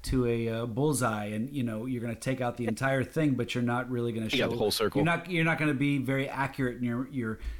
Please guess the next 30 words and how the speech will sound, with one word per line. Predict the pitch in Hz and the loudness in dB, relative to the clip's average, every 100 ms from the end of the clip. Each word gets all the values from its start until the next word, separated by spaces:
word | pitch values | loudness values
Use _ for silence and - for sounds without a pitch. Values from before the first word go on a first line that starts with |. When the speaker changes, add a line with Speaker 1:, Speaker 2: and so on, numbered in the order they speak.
| - - - | -12 -10 0
Speaker 1:
messaging. | 147 170 170 139 156 160 | 2 2 0 0 2 2
It, | 180 175 - | 0 -4 -4
it's | 180 | -2
just | - 190 - | 0 -2 0
this | 175 | 0
idea | 175 165 - 160 165 | 2 0 2 2 4
of, | 156 143 131 107 - - - - - - - - - - - - - - | 4 2 0 -4 -18 -20 -20 -20 -20 -20 -20 -20 -20 -20 -20 -20 -20 -2
are | 139 | 0
we | 143 | 2
trying | 135 151 156 160 160 | 0 2 2 2 0
to, | 156 147 139 - - - - _ - - | 0 0 -2 -10 -20 -20 -20 _ -20 -12
uh, | 151 139 135 - - - | -4 -2 -2 -6 -18 -4
give | 160 156 | 0 2
a | |
message? | 151 175 - 101 110 | 2 2 -2 -6 -4
And | 117 | -2
I | 123 | -2
think | - 147 135 | 0 0 0
they're | 131 135 147 135 - - - - - | 0 2 2 0 -8 -20 -20 -20 -2
ambiguous | 139 131 175 165 127 | 2 4 4 4 2
about | 131 113 110 - | 0 0 -2 -4
that. | 104 101 | -4 -4
They're | 120 117 | -2 0
like, | 117 110 | 0 0
"Well, | 160 165 196 156 | 0 2 4 4
Speaker 2:
Yeah. | |
Speaker 1:
we're | 131 | 2
gonna, | 151 147 127 139 | 2 4 2 0
we're | 156 | -4
gonna | 160 147 | -2 -2